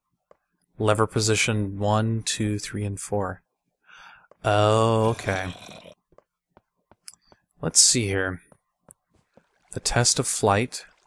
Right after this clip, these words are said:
Mister Snowy. Feed them or they get cranky. Mister Sentry.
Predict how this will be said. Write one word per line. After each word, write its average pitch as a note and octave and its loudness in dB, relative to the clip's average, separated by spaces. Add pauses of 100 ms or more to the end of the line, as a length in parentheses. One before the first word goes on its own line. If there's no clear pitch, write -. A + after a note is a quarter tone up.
(760)
Mister C3 0
Snowy. G#2+ 0 (800)
Feed C3+ 0
them D3+ 4
or A#2 4
they G#2 2
get G#2 -4
cranky. - -6 (1300)
Mister A2+ -2
Sentry. - -2